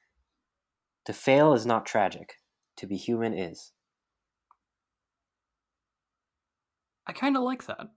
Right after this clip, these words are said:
Speaker 1: I'm a little undecided, but I think it's interesting. It made me notice it in a good way.
Speaker 2: Thank you for listening to Out of Our Heads, a comics and pop culture podcast from the minds of Joe Bortner and Nick Protopopoulos. You can contact us at out of our heads pod at gmail dot com,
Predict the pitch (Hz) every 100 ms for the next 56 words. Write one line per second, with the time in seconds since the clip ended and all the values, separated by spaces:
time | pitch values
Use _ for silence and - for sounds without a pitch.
0 | _ _ _ _ _ _ _ _ - -
1 | 117 120 - 107 113 104 95 - 87 82
2 | - - 98 95 135 120 113 104 - -
3 | - _ _ _ _ _ _ _ _ 104
4 | 117 127 123 113 107 - 101 98 90 85
5 | 82 71 - _ _ _ _ _ _ _
6 | _ - - 151 143 135 127 120 123 113
7 | 113 110 104 135 175 127 110 - 120 120
8 | - 107 113 113 110 110 113 113 151 151
9 | 120 110 110 107 104 110 110 117 113 110
10 | 113 110 110 113 110 131 - - - -
11 | - - - 117 120 110 131 131 123 120
12 | - 101 - 110 110 110 107 - 110 123
13 | - 117 113 110 - 135